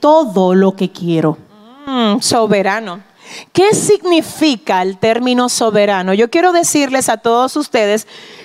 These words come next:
Speaker 2: que el término soberano se traduce de la siguiente forma, que Dios es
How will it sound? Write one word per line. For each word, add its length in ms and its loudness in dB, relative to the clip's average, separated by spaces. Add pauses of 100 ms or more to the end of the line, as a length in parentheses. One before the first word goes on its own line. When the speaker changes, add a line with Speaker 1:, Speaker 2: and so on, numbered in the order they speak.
Speaker 2:
que 320 2
el 180 -2
término 400 2
soberano 520 2
se 160 -2
traduce 440 0
de 120 0
la 100 0
siguiente 480 0
forma, 480 -2
que 140 0
Dios 320 0
es 560 -2